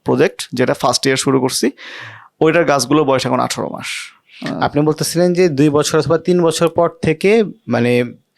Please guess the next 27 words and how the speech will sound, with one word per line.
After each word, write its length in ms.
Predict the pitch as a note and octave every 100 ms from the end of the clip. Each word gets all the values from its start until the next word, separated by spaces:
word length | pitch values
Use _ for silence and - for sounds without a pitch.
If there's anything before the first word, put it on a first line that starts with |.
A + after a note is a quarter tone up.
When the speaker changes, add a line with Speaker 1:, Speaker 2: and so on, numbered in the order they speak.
| _ _ -
Speaker 2:
প্রফিট 180 | C3+
Speaker 1:
যখন 140 | D#3+ G#3
Speaker 2:
পাওয়া 160 | D#3+
Speaker 1:
প্রফিট 140 | D#3 F3
Speaker 2:
শুরু 100 | F#3
Speaker 1:
আসবে, 160 | -
Speaker 2:
করবে, 220 | B2 - A#2+
মানে 140 | C3+
Speaker 1:
যখনই 100 | C#3+
Speaker 2:
এটা 100 | D#3
হচ্ছে 120 | E3+
Speaker 1:
প্রফিট 160 | G#3 F#3+
Speaker 2:
আপনি 160 | D#3+
Speaker 1:
আসবে। 120 | E3+ D#3
Speaker 2:
যে 20 |
গাছটা 340 | C#3+ C3 F3
লাগাচ্ছেন, 580 | D3+ D3+ E3+ - C#3+ G#2+
Speaker 1:
সেই 240 | - D#3+
গাছটা। 260 | B2+ A#2 C3+
Speaker 2:
গাছটা 220 | C3+ F3+
বড় 280 | C#3 D3+ E3+
হবে, 380 | E3 D#3+ F#3 G#3
আম 220 | D3+ E3
ধরবে 340 | D3 D#3 F3+
এবং 280 | C4 C#3+ C#3+
Speaker 1:
জি। 60 | C3+
Speaker 2:
তারপর 340 | D3+ D3+ E3